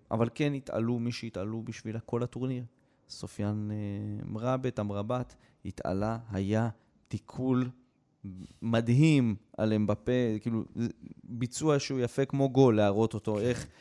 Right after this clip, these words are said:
Speaker 1: איך מתקלים את השחקן ה-, המוכשר, או ה-, או ה-, או בין הטובים בעולם היום, או ב-, ובשנים האחרונות, וכמובן, אה, עז א-דין אונחי, שנתן עוד תצוגה, שמראה לך שהבן אדם הזה,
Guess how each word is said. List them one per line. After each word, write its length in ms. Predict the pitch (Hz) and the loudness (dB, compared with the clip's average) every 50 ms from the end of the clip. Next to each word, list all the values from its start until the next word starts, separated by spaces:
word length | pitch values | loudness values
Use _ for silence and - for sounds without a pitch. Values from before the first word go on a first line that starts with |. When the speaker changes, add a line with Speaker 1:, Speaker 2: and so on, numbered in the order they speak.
| - _ - | -20 _ -6
Speaker 1:
איך 180 | - 117 123 131 | -4 -4 -2 -2
מתקלים 460 | 123 123 117 - 104 - 123 120 120 | -2 -2 -2 -4 -6 -4 -4 -4 -2
את 80 | 107 - | -2 -4
השחקן 440 | 113 - - 110 - - 120 117 113 | -6 -6 -6 -6 -4 -2 -2 0 0
ה-, 580 | 110 107 107 104 104 104 104 101 101 98 98 95 - - _ _ _ _ | 0 0 0 0 -2 -2 -2 -2 -2 -2 -2 -4 -6 -10 _ _ _ _
המוכשר, 600 | - 107 113 127 127 - 135 - - 160 139 135 131 | 2 4 4 4 4 2 -2 0 2 2 4 4 4
או 160 | 127 123 120 117 | 6 6 6 6
ה-, 180 | 110 107 107 | 6 4 4
או 260 | 107 107 110 110 110 110 | 2 2 2 2 2 2
ה-, 280 | 107 104 104 101 101 - | 2 2 0 -2 -2 -2
או 180 | 82 107 117 | -2 -2 -2
בין 280 | 117 110 113 127 135 139 | -2 2 6 6 6 6
הטובים 400 | 135 131 - 120 110 123 123 117 | 6 2 0 -2 -2 -2 0 0
בעולם 440 | 113 110 107 107 113 113 117 120 120 | 2 2 2 2 0 0 0 -2 -2
היום, 320 | 117 117 123 120 113 113 | -2 -2 -2 -4 -4 -6
או 140 | 107 107 101 - | -6 -8 -6 -4
ב-, 140 | - 110 113 - | -4 -4 -4 -4
ובשנים 520 | 87 104 113 101 110 - - 104 110 113 | -2 -4 -2 -2 -2 -4 -4 -6 -4 -4
האחרונות, 340 | 113 113 - 110 123 139 156 - - - - - - _ _ - | -4 -4 -2 -2 -2 -2 -2 -4 -10 -20 -20 -20 -20 _ _ -8
וכמובן, 600 | 92 95 - 95 92 90 90 101 110 113 113 117 | -8 -6 -4 -6 -6 -6 -6 -4 -4 -4 -2 -2
אה, 520 | 120 120 117 117 117 117 117 117 117 117 123 | -2 -2 -2 -2 -2 -2 -4 -4 -2 -2 -2
עז 160 | 127 120 123 | -2 -2 -2
א-דין 220 | 117 113 127 127 | -2 -2 -2 0
אונחי, 420 | 123 113 113 120 127 139 - 160 151 | 0 0 0 -2 -2 -2 -2 -4 -6
שנתן 380 | - - 113 113 - 139 139 139 - - _ | -4 -4 -6 -4 -2 -4 -4 -4 -6 -10 _
עוד 200 | - 165 165 170 170 | -2 -2 -2 -2 -2
תצוגה, 460 | - 208 190 - - 135 117 117 110 | -2 -4 -4 -2 -4 0 2 2 2
שמראה 280 | 110 - 110 110 110 120 | 2 0 -2 -2 -2 -2
לך 140 | 139 143 147 | -4 -4 -4
שהבן 280 | - 131 117 107 104 | -4 -4 -2 -2 -2
אדם 320 | 104 104 98 113 120 139 165 | -4 -2 0 0 0 0 0
הזה, 220 | 175 180 185 208 | 0 -2 -2 -4